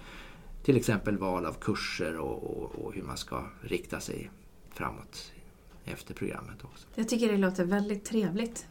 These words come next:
Speaker 2: Så man behöver inte vara orolig om man är en kvinnlig student som funderar på att söka det här programmet, utan det finns
Speaker 1: Det, det tycker jag inte.
Speaker 2: Nej.
Speaker 1: Man, man ska, man ska veta att man är i minoritet. Det, det tror jag är viktigt att, att,
Speaker 2: Mm.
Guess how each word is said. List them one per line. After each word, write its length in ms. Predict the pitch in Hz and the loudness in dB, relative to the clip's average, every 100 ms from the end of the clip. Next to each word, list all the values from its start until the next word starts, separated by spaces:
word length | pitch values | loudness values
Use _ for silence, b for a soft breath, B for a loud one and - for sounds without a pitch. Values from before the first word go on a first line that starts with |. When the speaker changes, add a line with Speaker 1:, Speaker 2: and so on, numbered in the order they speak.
| - | -14
Speaker 2:
Så 160 | - 226 | -4 2
man 200 | 226 220 | 4 6
behöver 220 | 226 240 | 8 8
inte 200 | 247 247 | 6 6
vara 220 | 247 247 | 4 4
orolig 600 | 254 240 214 214 214 208 | 4 4 4 4 4 4
om 120 | 196 196 | 6 8
man 160 | 190 | 8
är 40 | 190 | 8
en 140 | 190 | 8
kvinnlig 640 | 190 202 196 190 190 - - - - | 6 6 8 6 4 -4 -16 -18 -14
student 460 | - - 185 170 175 | -4 2 4 4 2
som 120 | 180 196 185 | 0 0 0
funderar 260 | - 180 160 | 6 6 6
på 140 | - | 2
att 80 | - | -2
söka 280 | - 170 - | -2 -4 -4
det 60 | 160 | -4
här 120 | 127 | -2
programmet, 500 | - 165 - 165 - - | 0 2 2 0 -2 -2
utan 140 | 175 | 2
det 60 | 185 | 4
finns 360 | 180 190 - - - | 2 2 -2 -8 0
Speaker 1:
Det, 340 | 123 156 151 - - | 6 8 8 4 2
det 200 | 147 185 | 10 12
tycker 360 | 175 143 - | 12 12 12
jag 120 | 156 120 | 10 10
inte. 320 | 95 - 90 - | 6 0 -4 -2
Speaker 2:
Nej. 180 | 220 320 | 0 8
Speaker 1:
Man, 240 | 147 170 | 10 12
man 120 | 185 | 12
ska, 160 | 196 208 | 12 12
man 140 | 190 | 10
ska 140 | 196 208 | 10 10
veta 280 | 214 185 190 | 10 10 8
att 80 | |
man 180 | 185 180 | 10 10
är 60 | 175 | 10
i 420 | 170 175 180 180 - - | 10 12 12 10 4 2
minoritet. 960 | 160 180 180 196 196 185 - - - - - - - | 6 10 10 10 10 6 4 -8 -10 -10 -16 -6 12
Det, 140 | 196 | 12
det 120 | 220 | 12
tror 160 | 190 160 | 12 12
jag 60 | |
är 40 | 143 | 12
viktigt 400 | 143 - 123 - | 8 8 6 8
att, 140 | 98 | 4
att, 180 | - 104 | 4 4
Speaker 2:
Mm. 260 | 214 214 | 4 4